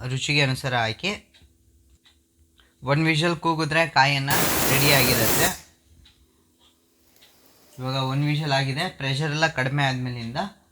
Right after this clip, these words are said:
ಕುಕ್ಕರ್ ಲಿಡ್ನ ಓಪನ್ ಮಾಡಿ, ಆಹಾ, ಕಾಯನ್ನು ತಯಾರಾಗಿದೆ. ಇವಾಗ ಸೈಡಿಂದ ನಿಧಾನಕ್ಕೆ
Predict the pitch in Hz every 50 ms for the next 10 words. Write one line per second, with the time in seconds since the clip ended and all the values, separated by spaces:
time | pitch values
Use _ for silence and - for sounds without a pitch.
0 | _ _ - 139 - 147 147 143 143 147 143 135 139 123 123 127 127 - 147 143
1 | 139 131 120 120 131 165 185 - - - - - - - _ _ _ _ _ _
2 | _ - - - _ _ _ _ _ _ _ _ - 131 127 135 123 123 - -
3 | - _ _ - 123 120 139 143 147 147 147 143 135 123 123 117 - - - _
4 | _ 123 123 131 131 131 127 123 123 117 113 147 170 170 - - _ _ _ _
5 | _ _ _ _ _ _ _ _ - 120 120 117 127 123 - - 135 156 170 165
6 | 160 147 135 131 156 165 - - 135 127 123 127 135 139 143 143 139 131 - -
7 | 190 220 208 - - - -